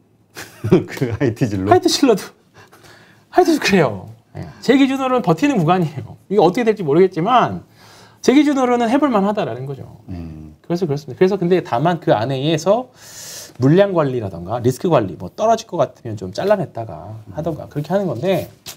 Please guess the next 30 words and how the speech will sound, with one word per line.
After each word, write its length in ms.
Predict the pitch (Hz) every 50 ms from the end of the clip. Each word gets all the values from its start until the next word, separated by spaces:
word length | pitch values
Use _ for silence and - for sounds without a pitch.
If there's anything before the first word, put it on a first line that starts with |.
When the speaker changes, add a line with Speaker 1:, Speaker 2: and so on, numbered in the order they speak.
| _ _ _ _ _ _ _ _ _ _ _ _ _
Speaker 2:
어쨌든 340 | 151 160 202 196 202 190 175
지금 920 | 156 - 156 151 151 151 147 147 139 135 127 123 113 107 104 95 73 - -
송산업은 1120 | - - 220 220 202 196 190 185 170 156 135 110 - _ _ _ _ 156 151 135 123 107 90
뭐 140 | 104 - -
일단은 400 | 151 151 202 190 170 151 131 117 -
카프로랑 440 | - 247 247 - 262 240 220 208 190
송산업이 500 | 190 247 240 220 208 202 190 175 170 160
조금은 480 | 165 - - - 262 240 233 220 190 156
그래도 100 | - 139
많이 180 | 113 117 139 147
회복해서 840 | 175 220 233 220 - 180 156 - 127 127 131 131 110 90 - - _ _ _ _ _ _ _ _ _ _
괜찮을 200 | - 139 170 180
것 60 | 175 139
같고, 300 | - - - 139 110 92
지금 240 | - - 160 185 190
이제 280 | 175 165 147 117 - -
문제는 520 | - 143 170 180 190 180 170 175 165 151
포인트 300 | - - 269 254 - 220
모바일 300 | 214 185 165 147 135 131
하나 140 | 143 170 165
남았는데. 340 | 135 101 98 127 117 107 104
Speaker 1:
그러게, 160 | 98 113 120
포인트 340 | 160 196 208 202 - - 208
모바일이 880 | 196 165 147 135 123 113 107 98 92 101 95 90 90 85 80 78 78 - _ _ _ _ _
Speaker 2:
네, 140 | 226 226 220
네, 160 | 208 226 240
드릴 200 | - - 254 302
말씀이 320 | 320 339 311 320 - 320 226
없어요, 300 | 156 - - - 180 151
사실. 220 | - - - -